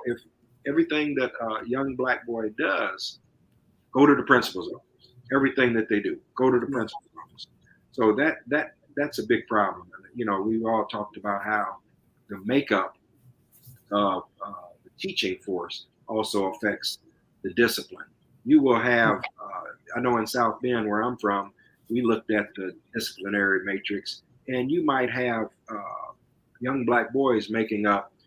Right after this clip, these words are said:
Speaker 1: twenty percent of the school's population, but they're making up sixty-nine percent of the disciplinary action. It doesn't <laughs> take a mathematician to know something is,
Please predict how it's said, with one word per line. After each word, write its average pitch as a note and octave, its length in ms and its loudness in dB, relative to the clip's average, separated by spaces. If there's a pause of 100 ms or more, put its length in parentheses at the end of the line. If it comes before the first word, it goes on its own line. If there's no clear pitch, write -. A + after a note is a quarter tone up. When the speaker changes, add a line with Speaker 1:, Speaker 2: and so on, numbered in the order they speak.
(140)
Speaker 1:
twenty D3 300 2
percent A#2+ 500 -2 (640)
of A2+ 220 -2
the F#2+ 80 -8
school's C3 420 0
population, - 720 -2 (600)
but C#3 180 2
they're C#3+ 200 6
making D3+ 380 4
up C3+ 140 0
sixty-nine D3 760 0
percent D3+ 460 -2 (320)
of D3+ 200 0
the E3 100 6
disciplinary A2+ 760 4
action. A2+ 360 -4
It D3 100 2
doesn't C#3 260 0
<laughs> - 80 -6
take E3 220 8
a A#2+ 80 4
mathematician C#3+ 800 2
to B2+ 80 -2
know B2+ 200 2
something C#3+ 440 0
is, G2+ 160 -2